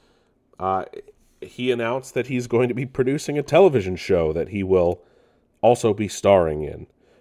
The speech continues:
Uh, it is called eighty for Brady, and it is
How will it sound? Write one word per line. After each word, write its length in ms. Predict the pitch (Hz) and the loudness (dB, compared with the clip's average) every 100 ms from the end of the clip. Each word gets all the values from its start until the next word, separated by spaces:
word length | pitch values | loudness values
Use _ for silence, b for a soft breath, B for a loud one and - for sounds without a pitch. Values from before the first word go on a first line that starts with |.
| b b 90 | b b 0
Uh, 160 | 101 - | 2 2
it 120 | 110 | 0
is 160 | 117 104 | -2 -2
called 380 | - 123 117 113 - | 0 4 4 2 0
eighty 320 | 131 185 175 | 0 0 -4
for 160 | - | -4
Brady, 540 | 151 98 82 80 123 - _ _ _ b b b b b 107 | 0 2 2 0 -6 -8 _ _ _ b b b b b 0
and 180 | 110 | 2
it 140 | 113 - | 0 0
is 520 | 110 110 107 107 | 0 0 0 -4